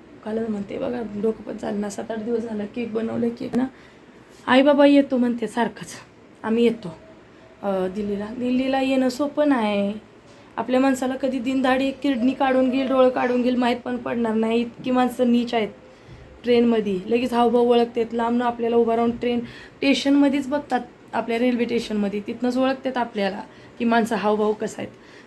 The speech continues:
मग त्यांना म्हटलं, "तुम्ही नका." "नाही, नाही, येतो." जावई बापूंची कंडिशन बघून त्यांना पण थांबन, म्हणजे थांबा येईना. आणि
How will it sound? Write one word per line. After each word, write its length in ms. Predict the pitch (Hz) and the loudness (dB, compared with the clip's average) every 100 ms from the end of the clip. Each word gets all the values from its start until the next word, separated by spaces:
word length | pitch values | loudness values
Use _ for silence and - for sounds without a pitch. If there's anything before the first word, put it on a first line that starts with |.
| - | -6
मग 200 | 214 233 | -2 -2
त्यांना 280 | 233 240 233 | -2 0 2
म्हटलं, 260 | 233 233 233 | 2 0 -2
"तुम्ही 280 | 240 240 233 | 0 2 2
नका." 340 | 208 208 196 - - - | 0 -4 -10 -10 -20 -8
"नाही, 160 | 247 254 | 0 2
नाही, 180 | 233 240 | 4 4
येतो." 260 | 240 208 | 2 -4
जावई 280 | 202 226 233 | -2 2 2
बापूंची 460 | 220 220 233 220 233 | 0 -6 -6 -4 -4
कंडिशन 500 | 226 214 214 220 220 | -2 -4 -4 -6 -6
बघून 240 | 220 226 | -6 -6
त्यांना 280 | 233 226 220 | -6 -6 -4
पण 160 | 220 214 - | -6 -8 -8
थांबन, 420 | 208 214 214 233 - 233 | -6 -4 -6 -8 -14 -10
म्हणजे 220 | 214 208 | -8 -8
थांबा 380 | - - - 202 | -10 -14 -10 -6
येईना. 260 | 208 208 233 - - - - - - | -4 -6 -8 -14 -20 -20 -20 -18 -8
आणि 320 | - 196 | -4 -2